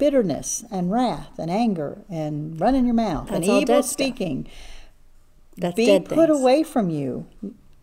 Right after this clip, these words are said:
Speaker 1: with all malice.
Speaker 2: Intent to
Speaker 1: Get
Speaker 2: do
Speaker 1: it
Speaker 2: harm
Speaker 1: away
Speaker 2: to
Speaker 1: from
Speaker 2: another
Speaker 1: here.
Speaker 2: person. With all malice is,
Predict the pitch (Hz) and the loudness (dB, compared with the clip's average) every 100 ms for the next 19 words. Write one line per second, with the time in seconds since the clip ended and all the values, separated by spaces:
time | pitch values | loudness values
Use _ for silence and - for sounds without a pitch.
0 | - 202 208 240 254 240 262 - - 180 | -2 0 4 4 4 2 0 -2 -2 -2
1 | 208 208 196 254 277 285 302 330 - 170 | -2 -4 2 4 6 8 8 8 6 6
2 | 170 156 156 143 - - - - - - | 6 2 -2 -4 -6 -10 -10 -14 -20 -16
3 | - 196 220 226 220 220 202 175 - 165 | -4 0 2 4 2 4 4 2 2 -2
4 | 160 | -4